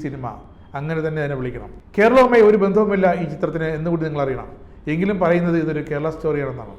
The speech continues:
സുദീപ് ദോസൻ രചനയും സംവിധാനം നിർവഹിച്ച വിപുൽ അമൃത്പാൽ ഷാ നിർമ്മിച്ച ഒരു ഇന്ത്യൻ ഹിന്ദി ചിത്രമാണ് ദി കേരള സ്റ്റോറി. രണ്ടായിരത്തി ഇരുപത്തിമൂന്ന് മെയ് അഞ്ചിന് ചിത്രം റിലീസ് ചെയ്തപ്പോൾ തൊട്ട് കേരളം ആവശ്യപ്പെടുന്നതാണ് ഈ ചിത്രം കേരളത്തിന്റെ ഈ പേരിൽ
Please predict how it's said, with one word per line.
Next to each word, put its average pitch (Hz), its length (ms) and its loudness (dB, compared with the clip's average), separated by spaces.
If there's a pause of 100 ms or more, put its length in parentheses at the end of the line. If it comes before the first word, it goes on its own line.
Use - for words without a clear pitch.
സുദീപ് 233 320 2
ദോസൻ 254 260 4 (260)
രചനയും 190 400 0 (120)
സംവിധാനം 175 400 -2
നിർവഹിച്ച 156 400 -2 (580)
വിപുൽ 190 280 6 (140)
അമൃത്പാൽ 175 420 0
ഷാ 185 160 0
നിർമ്മിച്ച 156 360 -4
ഒരു 147 80 -4 (100)
ഇന്ത്യൻ 165 300 -4 (140)
ഹിന്ദി 156 340 -8
ചിത്രമാണ് 143 460 -8 (460)
ദി 170 160 -2
കേരള 147 280 0
സ്റ്റോറി. - 300 -14
രണ്ടായിരത്തി 254 340 4
ഇരുപത്തിമൂന്ന് 247 540 0
മെയ് 214 180 2
അഞ്ചിന് 175 240 2 (140)
ചിത്രം 175 340 0
റിലീസ് 185 260 -2
ചെയ്തപ്പോൾ 185 360 -2
തൊട്ട് 156 220 0 (500)
കേരളം 170 300 2 (100)
ആവശ്യപ്പെടുന്നതാണ് 165 680 -4 (320)
ഈ 175 120 -4
ചിത്രം 143 280 -6 (240)
കേരളത്തിന്റെ 160 460 -2 (220)
ഈ 220 40 -4 (120)
പേരിൽ 165 260 -2